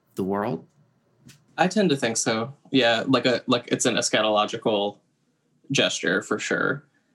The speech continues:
Speaker 2: Um, because Paul certainly thinks, I mean, what we know of him is he's, he certainly thinks that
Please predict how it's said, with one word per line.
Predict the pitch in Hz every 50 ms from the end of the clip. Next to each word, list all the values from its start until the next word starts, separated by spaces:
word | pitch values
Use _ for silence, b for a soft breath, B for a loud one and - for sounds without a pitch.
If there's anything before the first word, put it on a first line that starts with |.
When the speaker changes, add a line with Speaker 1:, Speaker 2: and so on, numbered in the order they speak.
| _ _ _
Speaker 2:
Um, | - 107 104 95 95 101 90 87
because | 127 117 - - 120 117 110 107 101 - - - - - - - _ _ _ _ _ _ _ _ -
Paul | - - 135 127 120
certainly | - - - - - 135 123 127 107 110 110 110 107 104 104 107
thinks, | - - - 110 107 95 98 - - - - - - - - - - - - -
I | 110
mean, | 110 107 101 92 - -
what | - 131 - -
we | 110 107
know | 107 104 101 104
of | 107 -
him | - 104 104
is | 107 104 104 -
he's, | - 117 110 - - -
he | - 143 165
certainly | 160 - - 156 131 127 123 117 110
thinks | - 110 117 107 - - -
that | 120 104 98 -